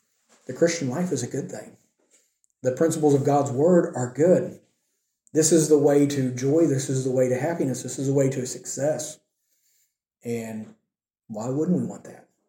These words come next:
So God's warning us of all these different things. I'm gonna stay away from those things. I'm gonna make decisions in my life. I'm going to guard my heart, and I'm going to determine what is it that God wants for me to do from His Word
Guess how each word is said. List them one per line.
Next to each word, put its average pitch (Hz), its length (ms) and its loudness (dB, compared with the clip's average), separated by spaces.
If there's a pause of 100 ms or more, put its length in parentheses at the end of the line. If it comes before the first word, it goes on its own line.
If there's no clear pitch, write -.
(880)
So 110 160 -14
God's 123 340 -6
warning 165 280 4
us - 100 0
of 165 80 8
all 165 220 8
these 160 120 2
different - 280 2
things. 160 300 -2
I'm - 60 -14
gonna 135 180 -2
stay 135 220 -2
away 156 180 4
from 170 180 -2
those 156 240 0
things. 143 400 -6 (1000)
I'm 139 100 -2
gonna 143 180 0
make 143 160 4
decisions 160 500 2
in 156 120 6
my 143 160 0
life. 135 320 0
I'm 131 100 -2
going 127 160 -2
to 117 80 -2
guard 135 300 0
my 139 140 -2
heart, 139 460 -2 (240)
and 127 120 -4
I'm 131 100 -2
going 135 180 -2
to 120 100 -4
determine 131 600 -4 (640)
what 147 200 2
is 143 240 4
it 143 320 -2 (260)
that 123 180 -12
God 135 340 -4
wants 123 340 -6
for - 260 -12
me 123 260 -4
to 113 100 -12
do 110 400 -12 (260)
from 123 260 -10
His 147 220 -2
Word 113 460 -8